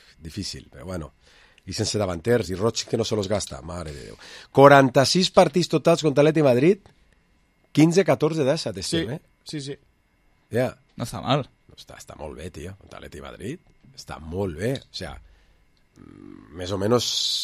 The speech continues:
Speaker 1: anem pata a pata contra ells, eh? Bueno, veurem. Juga Sorloth així davanter titular, no?
Speaker 3: Té
Speaker 2: Sí.
Speaker 3: pinta.
Speaker 1: L'este, com li diuen, Maradona este que han fitxat.
Speaker 3: Julián Álvarez.
Speaker 1: I se no juga, no?
Speaker 3: Bueno.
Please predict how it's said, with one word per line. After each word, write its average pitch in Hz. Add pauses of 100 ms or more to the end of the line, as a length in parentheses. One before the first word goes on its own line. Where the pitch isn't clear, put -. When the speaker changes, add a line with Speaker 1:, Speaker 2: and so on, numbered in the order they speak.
(380)
Speaker 1:
anem 110
pata 117
a -
pata 123
contra 101
ells, 127
eh? 143 (1200)
Bueno, 90
veurem. 98 (420)
Juga 131
Sorloth 127
així 113
davanter 92
titular, 87
no? 139 (480)
Speaker 3:
Té 120
Speaker 2:
Sí. -
Speaker 3:
pinta. 104 (1040)
Speaker 1:
L'este, 113
com 107
li 107
diuen, 127
Maradona 110
este 113
que 113
han -
fitxat. 113
Speaker 3:
Julián 117
Álvarez. 107
Speaker 1:
I 101
se 104
no 92
juga, 85
no? 131 (640)
Speaker 3:
Bueno. 127